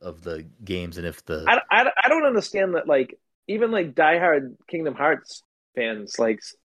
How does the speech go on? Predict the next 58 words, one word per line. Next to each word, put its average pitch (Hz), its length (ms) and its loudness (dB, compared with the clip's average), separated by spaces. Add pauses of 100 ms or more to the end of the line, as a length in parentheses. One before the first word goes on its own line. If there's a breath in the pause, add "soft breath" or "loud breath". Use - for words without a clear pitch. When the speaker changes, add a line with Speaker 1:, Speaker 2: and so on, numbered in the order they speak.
Speaker 2:
don't 127 200 4
think 127 260 0
three 127 200 8
was 110 160 4
that 104 200 2
good. 104 280 8 (920)
Uh, - 260 -12 (320)
so, 131 80 6
like, 120 180 10
I 123 80 10
just 143 80 8
don't 151 180 6
get 117 200 6
it, - 80 -8
like, 107 180 2 (140)
what, 123 260 6
like, 123 200 4
the 117 80 2
fascination 113 680 0
with 110 100 -2
the 110 80 2
whole 110 140 2
franchise 110 500 -2
is. - 220 -16 (1300)
Speaker 1:
It's - 100 -20
because 143 240 0
one 107 260 0
entry's 117 380 0
not, 101 260 -2 (1000)
Speaker 2:
I 196 80 8
mean, 196 100 8
Speaker 1:
doesn't 196 160 4
live 202 140 6
Speaker 2:
and, 214 100 4
Speaker 1:
up 190 60 8
Speaker 2:
but, - 0 -
Speaker 1:
to - 80 -4 (100)
two. 139 220 2
Does, 95 120 6
Speaker 2:
well, 175 120 10
the 170 80 4
Speaker 1:
that - 80 -4
doesn't 202 160 8
Speaker 2:
first, 139 80 2
Speaker 1:
mean 123 80 2
Speaker 2:
the 113 60 2
Speaker 1:
that 117 80 2
it's 98 60 0
Speaker 2:
first 208 220 2
Speaker 1:
all - 80 4
Speaker 2:
game, - 140 2
Speaker 1:
bad. - 240 -2
Speaker 2:
the 196 100 -4
first 208 220 -2
game 196 240 -4
doesn't 190 220 -2
hold 170 280 -4
up. 139 260 0